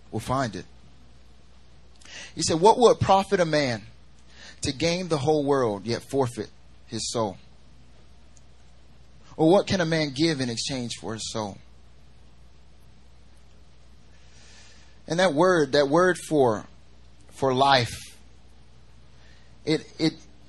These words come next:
it encompasses so much. It doesn't just encompass your soul. It doesn't just encompass your life. It encompasses yourself, your heart, your mind, your will, your actions,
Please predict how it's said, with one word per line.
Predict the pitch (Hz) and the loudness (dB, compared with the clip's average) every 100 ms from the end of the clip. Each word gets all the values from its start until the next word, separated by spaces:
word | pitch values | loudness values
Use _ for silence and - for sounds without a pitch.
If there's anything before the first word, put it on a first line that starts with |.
| - | -4
it | 170 | -2
encompasses | 180 - 214 185 156 - | 0 0 0 0 -4 2
so | 175 | 2
much. | 156 147 127 | 4 2 0
It | 147 | 0
doesn't | 202 180 | 0 0
just | 170 170 | -2 -2
encompass | 147 170 156 139 | -2 -2 0 -2
your | 139 | -2
soul. | - - 151 139 | -2 4 6 6
It | 143 | 4
doesn't | 175 175 | 0 -2
just | 165 160 | -4 -4
encompass | 143 160 139 123 | -2 -2 -2 -2
your | 127 | 0
life. | 143 139 131 | 2 2 0
It | 151 | -4
encompasses | 143 185 165 151 135 - - - - | -2 -2 -2 -4 -6 -8 -18 -20 -4
yourself, | 143 - - 175 110 117 | -2 0 2 2 2 -4
your | 120 | -4
heart, | 120 165 165 | 6 6 6
your | 139 127 | 2 0
mind, | 143 151 135 | 0 0 -2
your | 127 | -4
will, | 123 151 151 147 - - | 0 2 2 -2 -14 -6
your | 139 | -2
actions, | 143 - 135 | 0 -2 -6